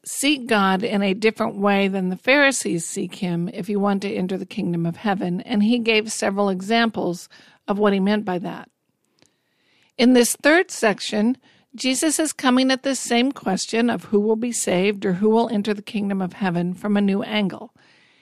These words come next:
He began this section in Matthew six one by saying,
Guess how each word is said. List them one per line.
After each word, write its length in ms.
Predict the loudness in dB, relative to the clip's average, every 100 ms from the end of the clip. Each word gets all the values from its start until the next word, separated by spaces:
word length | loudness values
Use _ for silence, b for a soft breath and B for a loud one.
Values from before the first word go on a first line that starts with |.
| b b b
He 160 | b 0
began 420 | 2 4 4 4
this 180 | 4 2
section 640 | 2 0 0 0 0 0
in 320 | -2 -2 0
Matthew 400 | 2 0 0 -2
six 340 | -2 -6 -8 -6
one 480 | 0 2 2 2 0
by 200 | -2 -2
saying, 640 | -2 0 2 2 2